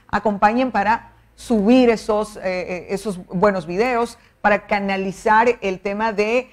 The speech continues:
eh, quienes estén interesados en hacer un curso. Ahora, ¿cómo monetizo? Ese, ese tema de que ya subí a internet y ahora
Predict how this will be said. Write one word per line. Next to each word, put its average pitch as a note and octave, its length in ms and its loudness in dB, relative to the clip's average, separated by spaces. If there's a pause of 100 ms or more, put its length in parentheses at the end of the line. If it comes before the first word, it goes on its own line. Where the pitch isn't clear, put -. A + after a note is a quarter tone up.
(200)
eh, F#3 200 -6
quienes A3 260 2
estén G3+ 220 -4
interesados G3+ 480 -2
en F3+ 80 -10
hacer F3 220 -6
un G3 80 -6
curso. A3+ 240 2
Ahora, F#3+ 220 0 (260)
¿cómo G4 180 -2 (160)
monetizo? A#3 800 2
Ese, G#3+ 280 -2
ese C4+ 200 -2
tema C4 320 2
de B3 80 4
que G#3+ 180 -2
ya A3 160 0
subí C4 220 -4
a C4 40 0
internet C4 540 -2
y A3+ 60 -2
ahora B3 260 2